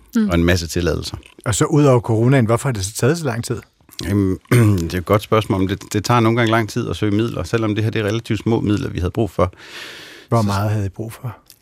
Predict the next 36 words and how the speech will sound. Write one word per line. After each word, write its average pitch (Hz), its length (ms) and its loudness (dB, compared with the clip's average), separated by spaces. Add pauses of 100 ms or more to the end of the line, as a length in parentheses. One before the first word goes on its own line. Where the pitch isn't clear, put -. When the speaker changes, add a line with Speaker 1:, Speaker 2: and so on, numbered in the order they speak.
Speaker 2:
Jamen, 90 340 4
det 90 180 4
er 82 200 0 (160)
på 80 340 0 (840)
under 95 340 4
en 82 180 -2
halv 98 180 2
million. 92 460 2 (120)
Speaker 3:
Nej. 104 220 0 (300)
Speaker 2:
Øhm, 85 720 0
så - 160 0
jo, 110 220 2
det - 160 -4
tager 131 160 0
lang 117 220 0
tid 117 100 0
nogle 110 160 2
gange. 107 180 2
Nogle 135 160 4
gange 123 100 2
så 135 100 0
er 131 40 0
det 123 80 -6
små 131 140 4
projekter 113 440 -2
faktisk 101 300 0
dem, 113 140 2
der 107 60 4
er 95 40 2
sværest 107 400 0
at 95 100 -4
få 95 80 -6
penge 104 260 0
til. 95 180 -4 (260)
Øhm, 85 520 0 (520)
jeg 110 120 4